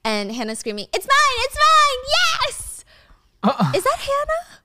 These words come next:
Speaker 1: What is she doing? Hannah! Before Hannah notices Gia, a guy runs out and grabs Hannah.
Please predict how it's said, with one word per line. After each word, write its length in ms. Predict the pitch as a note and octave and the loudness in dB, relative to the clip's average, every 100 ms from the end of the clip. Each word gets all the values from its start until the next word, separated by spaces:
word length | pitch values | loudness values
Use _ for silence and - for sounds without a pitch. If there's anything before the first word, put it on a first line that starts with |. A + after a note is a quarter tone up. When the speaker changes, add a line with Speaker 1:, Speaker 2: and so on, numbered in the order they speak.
| - | -2
Speaker 1:
What 220 | A4 D5 B4 | 0 2 2
is 160 | B4+ - | 0 -4
she 80 | C5 A4 | -10 -4
doing? 240 | G#4 A4 - - - | -4 -4 -10 -20 -18
Hannah! 760 | - A4+ C#5 C5+ C5+ A4+ A#3+ - _ _ _ A3 | -4 0 2 4 4 4 0 -6 _ _ _ -4
Before 260 | B3 D4+ | 0 2
Hannah 260 | F4 F4 D#4+ | 2 2 -2
notices 460 | D4+ B3+ C#4 B3 A3+ | -2 -4 -4 -8 -6
Gia, 420 | A#3+ A3+ E3 D#3 - - - | -4 0 0 -2 -6 -20 -6
a 180 | A#3 A#3+ | 0 2
guy 300 | B3 A3+ A#3+ | 4 2 4
runs 340 | C4 B3 C4 A#3+ | 2 0 0 -2
out 240 | E3+ F3+ - | 0 0 -4
and 180 | G3+ | -10
grabs 380 | F#3+ F#3 F3 - | -4 -2 -2 -4
Hannah. 560 | - F#3 D#3+ D3 - | -10 -10 -10 -10 -10